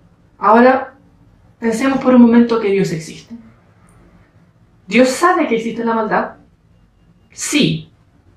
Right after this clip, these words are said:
Si no, no sería omnisciente, es decir, que lo sepa todo como nosotros creemos. Ok, ¿Dios puede acabar con la maldad? Sí, también.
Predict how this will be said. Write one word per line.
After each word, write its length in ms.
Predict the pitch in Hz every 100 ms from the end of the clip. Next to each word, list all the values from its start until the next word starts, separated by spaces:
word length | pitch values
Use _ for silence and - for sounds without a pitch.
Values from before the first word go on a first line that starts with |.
| -
Si 220 | - 233
no, 340 | 208 160 190 190
no 80 |
sería 340 | 185 196 190 190
omnisciente, 540 | 196 190 208 233 190
es 40 | 156
decir, 360 | 156 196 - - _ _ _ _ _ -
que 80 |
lo 100 | 175
sepa 340 | 165 196 190 -
todo 280 | 214 170 165
como 120 | 156
nosotros 240 | 156 160
creemos. 480 | 185 190 - - _ _ _ _ _ _ _ _ _ _ _ _ 170
Ok, 160 | 175 156 - - _ _ _
¿Dios 400 | 165 160 156 -
puede 280 | 175 170 165
acabar 340 | 175 185 196
con 140 | - 202
la 60 |
maldad? 400 | 202 202 202 202 - _ _ _ _ _
Sí, 320 | - - - 160
también. 560 | 214 302 339 156 -